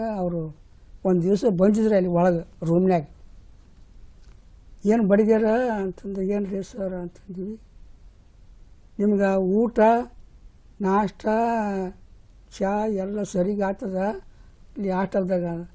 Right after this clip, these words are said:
"ಏ, ಸರಿಗೆ ಆಗ್ತದ್ರಿ ಸರ್" ಅಂತ ಕೇಸ್ ಅಂತಂದ್ವಿ. ಅಂದ ಕೇಸ್ ಹಿಂಗೆ ಮತ್ತೆ ಅದು ಕೆಲಸ ಮಾಡಿದ್ವಿ, ಅದು ಊಟ ಮುಗಿಸಿಬಿಟ್ಟಿವಿ.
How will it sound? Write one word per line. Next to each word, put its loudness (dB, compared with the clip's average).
"ಏ, 6
ಸರಿಗೆ 4
ಆಗ್ತದ್ರಿ -2
ಸರ್" -2
ಅಂತ -8
ಕೇಸ್ -10
ಅಂತಂದ್ವಿ. -12
ಅಂದ -2
ಕೇಸ್ -4
ಹಿಂಗೆ 0
ಮತ್ತೆ -4
ಅದು -4
ಕೆಲಸ -6
ಮಾಡಿದ್ವಿ, 0
ಅದು -2
ಊಟ -2
ಮುಗಿಸಿಬಿಟ್ಟಿವಿ. -4